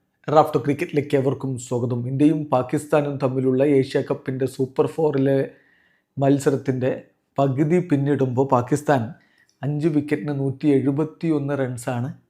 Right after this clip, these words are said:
അടിച്ചിരിക്കുന്നത്. ടോസ് ലഭിച്ച ഇന്ത്യ ബൗൾ ചെയ്യാൻ വേണ്ടി തീരുമാനിക്കുകയായിരുന്നു. തീർത്തും, ആ, അൺയൂഷ്വൽ ആയിട്ടുള്ള ഒരു ഇന്നിങ്സ് ആയിരുന്നു പാകിസ്ഥാൻ്റെ എന്ന് പറയണം. പത്ത് ഓവർ കഴിയുമ്പോൾ അവർ തൊണ്ണൂറ്റിയൊന്ന് റൺസിലേക്ക് എത്തിയതാണ്.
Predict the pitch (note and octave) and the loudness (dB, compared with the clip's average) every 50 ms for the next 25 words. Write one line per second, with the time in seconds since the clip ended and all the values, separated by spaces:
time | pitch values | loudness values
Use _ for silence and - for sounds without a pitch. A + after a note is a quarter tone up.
0 | _ - C3+ C3 A#2+ - - B2 A2+ G2 - A2 A2+ A2+ A#2 A2+ - - C3+ C3+ | _ -2 -2 -2 -2 -2 -2 -4 -4 -4 -8 -6 -4 -4 -4 -4 -2 0 0 0
1 | C3+ - C#3 C3+ B2 - C#3+ C3+ - D3+ C3 B2+ B2 C#3+ D#3+ - - - _ C3+ | 0 0 -2 -2 -2 -2 -4 -6 -6 -6 -6 -4 -2 -4 -4 -4 -8 -10 _ -2
2 | C3+ C3 C3+ D3 D3 C#3 C3 B2+ A#2 B2 A#2+ A2+ B2 - - B2 A#2+ A2+ B2 A#2 | 0 2 2 4 2 2 0 -2 -4 -6 -6 -6 -8 -8 -8 -6 -6 -6 -6 -6
3 | A2+ A2+ G2+ - A#2+ G#2+ G2+ G2 G2+ A#2 A#2+ - _ _ _ _ _ _ _ _ | -6 -8 -8 -8 -8 -8 -8 -10 -10 -12 -12 -14 _ _ _ _ _ _ _ _
4 | _ _ _ _ _ _ _ _ _ _ _ _ _ _ - F3+ F#3 F3+ G3+ A3 | _ _ _ _ _ _ _ _ _ _ _ _ _ _ 6 8 8 10 8 8
5 | G#3 F#3+ F3+ D#3+ D3+ D3 D3 C#3+ C#3+ C#3 C3+ C3 C3+ C#3+ C3+ A#2 - _ _ _ | 8 6 6 6 6 6 8 6 6 4 2 0 -2 -4 -6 -10 -12 _ _ _
6 | _ _ _ _ _ _ _ _ - C#3+ D#3 E3+ F3 F#3+ G#3 G3 F#3+ - F#3+ F3 | _ _ _ _ _ _ _ _ -2 0 2 2 4 4 2 2 2 4 4 6
7 | D#3+ D#3 D#3 - D3+ C#3+ C#3 C#3 C#3+ - - - _ _ _ _ - D3 C#3+ C#3+ | 6 4 4 2 2 2 2 2 2 -2 -6 -20 _ _ _ _ -2 2 4 4
8 | C3 - - - C#3+ C3+ C#3 D3+ D3+ C#3+ C#3+ - C3 C3+ C3 B2 B2+ C3 - - | 4 2 0 -2 -4 -2 -2 -2 -4 -4 -4 -2 0 0 0 0 -2 -4 -4 -4
9 | A#2 G#2 - A#2+ - - C3 B2+ B2+ A#2+ A#2+ B2 A#2 A2 A2 A2 G#2 - - _ | -6 -6 -8 -10 -8 -6 -4 -4 -4 -4 -4 -4 -4 -4 -6 -8 -10 -12 -16 _
10 | _ _ _ _ _ _ _ _ _ - - _ _ _ _ _ _ _ _ _ | _ _ _ _ _ _ _ _ _ -20 -20 _ _ _ _ _ _ _ _ _
11 | _ _ _ _ _ _ _ - D3+ D3 D3 G#3+ G#3 G3+ G3+ G3+ G3+ F#3+ F3+ F3+ | _ _ _ _ _ _ _ 2 2 4 6 8 10 10 10 10 10 10 10 8
12 | F3+ F3 E3+ E3 E3 D3+ D#3 C#3+ C#3+ D#3 D#3+ D3+ - E3 D#3+ D3+ D3+ D#3 D3+ C#3 | 6 6 2 2 0 0 0 0 0 -2 -4 -4 -2 -2 0 0 0 0 -2 -2
13 | C3+ - C#3+ C#3 C3+ C#3 - B2+ B2+ - C#3 C#3+ A#2+ A2+ - - | -2 -2 -2 -2 -2 -2 -4 -6 -2 0 0 0 0 -2 -4 -8